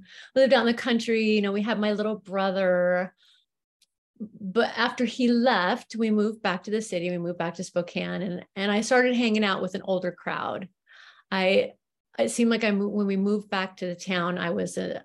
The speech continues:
a older soul by then. And when, by the time I got to junior high,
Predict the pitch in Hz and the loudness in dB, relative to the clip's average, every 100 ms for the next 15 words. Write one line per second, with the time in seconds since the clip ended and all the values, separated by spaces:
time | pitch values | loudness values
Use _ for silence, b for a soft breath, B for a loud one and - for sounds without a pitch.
0 | - 170 - - 208 233 202 196 - - | -6 -6 -6 0 4 6 6 4 2 -2
1 | 160 123 92 - _ _ - 180 165 170 | -2 -2 -6 -8 _ _ -6 -4 -4 -6
2 | 123 120 196 B B B B B - 202 | -10 -10 -12 B B B B B -2 2
3 | 190 190 185 196 - _ _ _ _ _ | 2 2 0 -2 -4 _ _ _ _ _
4 | _ _ _ _ - 202 214 202 202 202 | _ _ _ _ -6 2 4 4 2 0
5 | 190 196 196 - 220 208 190 202 208 175 | 0 0 -2 -2 0 0 0 -2 -4 -6
6 | 190 185 180 190 254 247 208 190 190 | -4 -4 -4 -6 -4 0 2 2 2